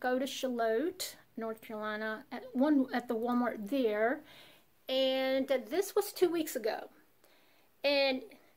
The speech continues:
they were having such a killer deal, clearance deal,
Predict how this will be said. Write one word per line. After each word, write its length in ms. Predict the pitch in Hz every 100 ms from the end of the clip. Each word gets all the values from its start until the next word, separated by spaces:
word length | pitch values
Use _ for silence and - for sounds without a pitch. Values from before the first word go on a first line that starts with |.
| _ _
they 140 | 330 359
were 100 | 339
having 260 | 349 277
such 320 | 254 - 339 226
a 140 | 202
killer 640 | - - 302 294 285 294 302 _ _ -
deal, 520 | 254 233 196 190 214 - _ _ _ _ _ _ _ -
clearance 800 | - 302 339 277 208 - - -
deal, 480 | 214 214 196 202